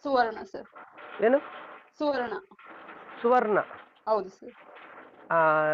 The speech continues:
Speaker 2: ನಿಮ್ಮ ಹೆಸರು ಸುವರ್ಣ. ಯಾವ ಊರಮ್ಮ?
Speaker 1: ಮೂಗೂರು, ಸರ್.
Speaker 2: ಮೂಗೂರು.
Speaker 1: ಹೌದು, ಸರ್.
Speaker 2: ಆ, ಏನು ಹೇಳಿ ಅಮ್ಮ ನಿಮ್ದು?
Speaker 1: ಸರ್, ನಾವು ಸಂಘದಲ್ಲಿ ಕೇಂದ್ರದ ಇದ್ರಲ್ಲೇ ತಗೊಂಡಿದ್ವಿ ಸರ್. ಧರ್ಮ ಸಂಘದಲ್ಲಿ ಒಂದ್ ಲಕ್ಷ ರೂಪಾಯಿ ಸಾಲ ತಗೊಂಡ್ವಿ ಸರ್. ಮೂರು ವರ್ಷ
Speaker 2: ಹಾ.
Speaker 1: ಸಾಲ.
Speaker 2: ಹಾ.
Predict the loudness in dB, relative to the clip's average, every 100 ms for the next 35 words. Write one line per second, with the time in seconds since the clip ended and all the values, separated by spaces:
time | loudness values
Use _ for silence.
0 | -2 -6 -20 -12 0 0 0 -4 -4 -4
1 | 2 2 2 4 4 4 2 2 -2 -4
2 | _ _ _ -10 -4 -4 -2 -4 -6 -12
3 | -14 -20 -20 -20 -20 -10 2 2 4 0
4 | 0 -12 -20 -16 -6 -6 -6 -12 -16 -16
5 | -20 -20 -20 -20 -4 0 0 -2 -2 2
6 | 4 6 6 6 2 -2 -6 -10 -14 _
7 | _ -20 -20 -20 -20 -20 -20 -12 -10 -8
8 | -10 -8 -10 -10 -10 -10 -12 -20 -10 -8
9 | -6 -6 -8 -10 -10 -6 -4 -4 -8 -10
10 | -14 -4 -4 -2 -6 -12 -6 -4 -4 -6
11 | -8 -10 -6 -2 -2 -4 -8 -12 -12 -8
12 | -8 -8 -14 -6 -4 0 -2 0 -2 -2
13 | -4 -6 _ _ _ -2 0